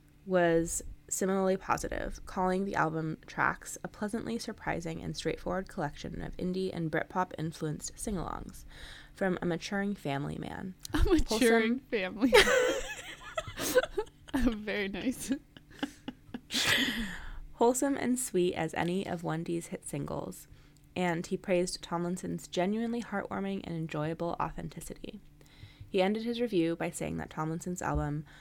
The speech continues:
Speaker 1: winds up being the most mature and natural of the X one D bunch.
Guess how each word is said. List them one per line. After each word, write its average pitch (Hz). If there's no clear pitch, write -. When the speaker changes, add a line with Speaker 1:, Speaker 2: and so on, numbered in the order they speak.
Speaker 1:
winds 208
up 214
being 185
the 180
most 170
mature 180
and 156
natural -
of 170
the -
X -
one 156
D 151
bunch. -